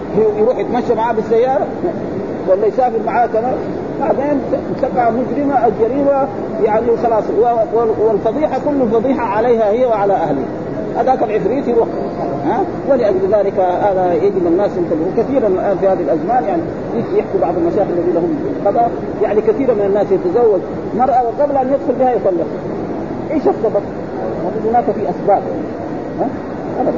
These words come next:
يبقى يتزوج، عقد عليه، خلاص، دخلوا عليه،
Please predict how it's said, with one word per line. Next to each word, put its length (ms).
يبقى 280
يتزوج، 680
عقد 220
عليه، 220
خلاص، 180
دخلوا 320
عليه، 160